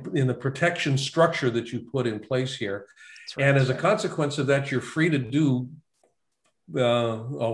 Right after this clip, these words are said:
Speaker 1: lot of different things that you probably wouldn't do because you felt constrained. So the, the net of this is the, the, the greater my security blanket, rather than being constrictive,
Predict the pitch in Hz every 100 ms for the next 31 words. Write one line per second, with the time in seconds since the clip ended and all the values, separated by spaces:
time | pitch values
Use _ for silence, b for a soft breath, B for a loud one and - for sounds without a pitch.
0 | 120 190 165 127 117 113 151 139 127 123
1 | - - 160 175 135 123 123 170 165 123
2 | 123 123 120 113 113 123 117 - 107 -
3 | 131 123 95 - b b - 147 131 B
4 | B B B _ _ _ 214 143 147 151
5 | 160 147 143 165 214 185 147 139 139 139
6 | 135 123 123 127 127 123 123 127 123 117
7 | 117 143 175 175 131 123 - 123 - 147
8 | 135 117 101 107 139 160 110 123 123 139
9 | 127 120 117 117 113 104 - 160 165 120
10 | 110